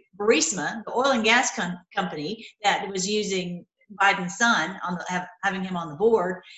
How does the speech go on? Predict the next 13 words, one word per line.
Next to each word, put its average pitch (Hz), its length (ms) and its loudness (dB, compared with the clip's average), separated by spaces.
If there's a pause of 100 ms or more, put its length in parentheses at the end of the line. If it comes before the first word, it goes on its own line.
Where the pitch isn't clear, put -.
(160)
and 170 120 -2
all, 185 300 4
have 196 280 4
this, - 320 -6
this 185 100 -10
whole 196 200 2
corrupt 214 440 2
gang 175 200 0
was 160 160 -10
working. 233 500 2 (280)
And 175 240 -2
so 170 220 -2
then, 254 420 2